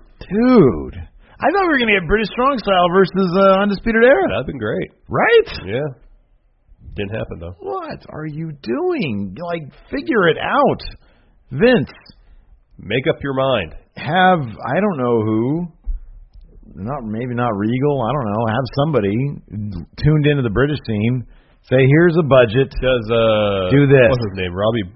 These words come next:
Speaker 2: Brookside?
Speaker 1: Right, yeah, I was thinking
Speaker 2: Still
Speaker 1: him,
Speaker 2: working
Speaker 1: yeah.
Speaker 2: for Performance
Speaker 1: I
Speaker 2: Center?
Speaker 1: think
Speaker 2: Performance Center?
Speaker 1: so. Robbie.
Speaker 2: Make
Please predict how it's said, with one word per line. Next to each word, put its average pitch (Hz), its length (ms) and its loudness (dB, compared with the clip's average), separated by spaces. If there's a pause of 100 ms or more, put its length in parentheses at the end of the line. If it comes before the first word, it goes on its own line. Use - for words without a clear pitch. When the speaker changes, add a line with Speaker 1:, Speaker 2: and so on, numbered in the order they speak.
(100)
Speaker 2:
Brookside? 127 420 -2
Speaker 1:
Right, 170 240 4
yeah, 143 160 2
I 135 40 4
was 131 120 0
thinking 127 240 0
Speaker 2:
Still 107 60 2
Speaker 1:
him, 101 100 2
Speaker 2:
working 92 160 0
Speaker 1:
yeah. 87 240 0
Speaker 2:
for 120 80 -6
Performance 131 160 -4
Speaker 1:
I 151 80 0
Speaker 2:
Center? 156 240 -4
Speaker 1:
think 190 160 2
Speaker 2:
Performance 131 160 -8
Center? 82 160 -2
Speaker 1:
so. 80 280 -6 (440)
Robbie. 143 400 4
Speaker 2:
Make - 60 0